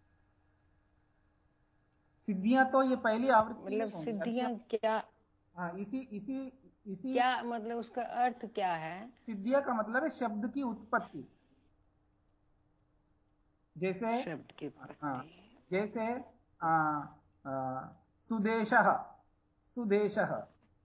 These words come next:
Speaker 1: तो ये सुदेशः शब्द कैसे बना है, इसको बताइएगा, इसको कहते सिद्धि। जैसे गणि-, गणित का सवाल होता है ना,
Speaker 2: ठीक है।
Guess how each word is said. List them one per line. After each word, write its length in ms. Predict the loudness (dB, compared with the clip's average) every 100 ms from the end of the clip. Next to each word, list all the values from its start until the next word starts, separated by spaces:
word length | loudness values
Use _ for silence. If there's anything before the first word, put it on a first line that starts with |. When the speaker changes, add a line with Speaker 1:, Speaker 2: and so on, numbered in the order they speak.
| _ 0
Speaker 1:
तो 120 | 2
ये 120 | 2
सुदेशः 520 | 0 2 2 4 2
शब्द 380 | 2 0 -2 -4
कैसे 300 | -2 4 4
बना 340 | 6 8 8
है, 260 | 6 0 -6 _ -20 -20 _ _ _ -10
इसको 240 | -8 -2
बताइएगा, 880 | 2 6 6 6 4 0 2 2 0 -12 -12
इसको 240 | -10 -10 -6
कहते 300 | -6 -6 -6
सिद्धि। 480 | -4 0 0 0 -4 -18 _ _ _ _ _ _ _ _ _ _ _ _ _ _ _ _ _ _ _ _ _ _ _ _ _ _ 0
जैसे 280 | 4 6 6
गणि-, 380 | 8 6 4
गणित 360 | 6 6 6 4
का 160 | 4 4
सवाल 400 | 4 4 4 4
होता 220 | 2 4
है 100 | 4
ना, 180 | 2 -2
Speaker 2:
ठीक 380 | -8 -8 -8
है। 100 | -14